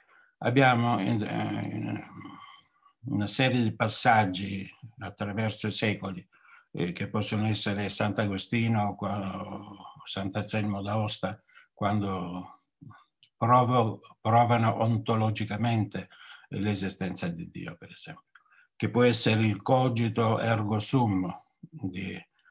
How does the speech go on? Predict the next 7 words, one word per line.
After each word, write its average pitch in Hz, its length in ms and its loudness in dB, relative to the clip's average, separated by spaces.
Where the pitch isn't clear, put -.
Cartesio, 90 760 -6
con 135 200 4
il 151 140 8
quale 131 680 4
Kant 110 520 2
si, - 340 0
eh, 110 360 -8